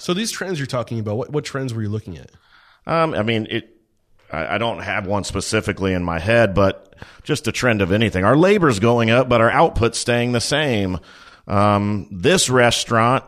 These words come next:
Speaker 2: can consistently keep their food cost at twenty-six, and all the rest can't beat twenty-nine. What is this guy doing? I can't figure it out. Um,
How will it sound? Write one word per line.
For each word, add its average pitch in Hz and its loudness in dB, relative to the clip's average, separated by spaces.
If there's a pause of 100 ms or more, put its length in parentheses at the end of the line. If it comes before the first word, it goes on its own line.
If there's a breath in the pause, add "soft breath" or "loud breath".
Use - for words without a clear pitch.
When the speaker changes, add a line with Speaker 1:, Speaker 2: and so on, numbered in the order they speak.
(100)
Speaker 2:
can 127 -2
consistently 113 -2
keep 127 -6
their 120 -2
food 151 -4
cost 120 0
at 113 -2 (380 loud breath)
twenty-six, 151 0 (300)
and 139 -2
all 160 2
the 160 2
rest 165 2
can't 156 -4 (340)
beat 160 -2
twenty-nine. 143 0 (280)
What 101 0
is 147 2
this 135 2
guy 147 2
doing? 135 2
I 87 -2
can't 147 -4
figure 127 -2
it 127 0
out. 147 2 (520 loud breath)
Um, 95 0